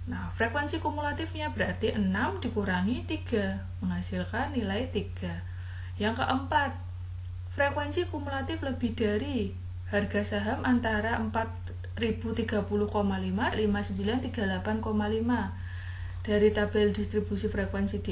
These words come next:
atas, nilainya ada jumlah frekuensinya satu. Berarti frekuensi kumulatif sama dengan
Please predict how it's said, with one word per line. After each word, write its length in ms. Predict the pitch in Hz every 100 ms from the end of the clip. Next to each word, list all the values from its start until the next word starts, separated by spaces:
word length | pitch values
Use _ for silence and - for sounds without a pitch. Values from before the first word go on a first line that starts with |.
| 185
atas, 640 | 180 - 277 - 349 254 -
nilainya 560 | 208 202 202 208 311 -
ada 240 | 226 208
jumlah 320 | 196 196 202
frekuensinya 560 | 202 196 196 196 214 254
satu. 560 | - 269 262 233 214 202 - - - - -
Berarti 640 | - 175 175 - 285 370 392 -
frekuensi 480 | 262 247 285 294 311
kumulatif 640 | 294 254 226 196 - 381 - - - - - - - - - - - - - -
sama 400 | 254 214 208 208
dengan 400 | 202 185 247